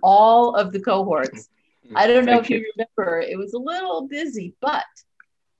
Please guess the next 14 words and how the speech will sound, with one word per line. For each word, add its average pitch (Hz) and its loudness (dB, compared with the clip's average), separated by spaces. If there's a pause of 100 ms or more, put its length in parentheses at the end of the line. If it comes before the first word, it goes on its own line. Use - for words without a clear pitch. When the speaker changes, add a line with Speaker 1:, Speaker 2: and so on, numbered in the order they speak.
(140)
Speaker 1:
you 202 -10
executed 247 -6
on 180 -6
it - -14 (300)
flawlessly. 170 -6 (360)
And 214 -6
that 339 -6
Speaker 2:
Thank - -18
you. - -6
Speaker 1:
is, - -14 (140)
that's 247 -6
the 214 -8
idea, 180 -10 (380)
is 196 -6